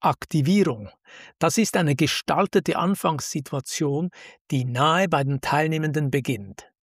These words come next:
Ich starte nicht mit meiner Agenda, sondern mit der Wirklichkeit der Gruppe. Vielleicht fragst du dich, "Ivo,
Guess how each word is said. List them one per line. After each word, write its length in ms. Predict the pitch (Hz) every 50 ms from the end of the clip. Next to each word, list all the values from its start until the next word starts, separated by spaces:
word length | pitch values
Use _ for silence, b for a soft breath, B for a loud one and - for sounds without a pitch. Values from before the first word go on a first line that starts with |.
| _ _ _ _ _ _ B B B B B B B B B
Ich 160 | 175 139 -
starte 420 | - - 160 165 175 - - 180
nicht 280 | 165 175 202 - - -
mit 200 | 180 147 - -
meiner 460 | 131 123 127 147 190 202 208 170 143
Agenda, 540 | 131 117 - 135 131 127 135 139 160 196 - b b b b
sondern 360 | b - 196 220 202 220 185
mit 160 | 170 160 -
der 140 | 147 135 135
Wirklichkeit 600 | 185 208 - - 190 165 - - - 139 139 135
der 100 | 131 -
Gruppe. 440 | - 131 143 139 - - - - - _ _ _ _ _ _ _ _ _ _ _ _ _ _ _ _ _ _ _ _ _ _ _ _ _ _ - B B B B B B B B B B B B _
Vielleicht 380 | - - 151 147 147 - - -
fragst 340 | 143 139 - - - - 190
du 60 | 156
dich, 240 | 170 170 - - - _ _ _ _ _ _ _
"Ivo, 360 | - 165 170 208 175 131